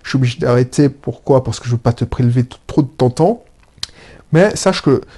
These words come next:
si t'as le temps de, d'aller en profondeur si, pour mieux apprendre, eh ben, tu auras déjà une heure. Et après, si tu souscris, tu auras trois heures. Et ces trois heures peuvent changer considérablement ta vie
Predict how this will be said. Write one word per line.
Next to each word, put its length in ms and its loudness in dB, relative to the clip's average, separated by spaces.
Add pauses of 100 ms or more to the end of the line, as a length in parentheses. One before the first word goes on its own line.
si 180 -10
t'as 120 2
le 80 4
temps 280 2 (320)
de, 160 4
d'aller 260 4
en 300 -4
profondeur 540 0
si, 100 -8
pour 320 -8
mieux 180 2
apprendre, 380 -2 (340)
eh 80 0
ben, 300 2
tu 140 -4
auras 340 2
déjà 440 4
une 180 4
heure. 260 0 (240)
Et 60 0
après, 240 2
si 120 -2
tu 100 -2
souscris, 500 0 (260)
tu 140 -2
auras 240 4
trois 540 2
heures. 220 2 (200)
Et 80 0
ces 220 -4
trois 280 0
heures 160 4
peuvent 360 -2
changer 500 -4 (140)
considérablement 1500 0 (160)
ta 160 0
vie 240 -2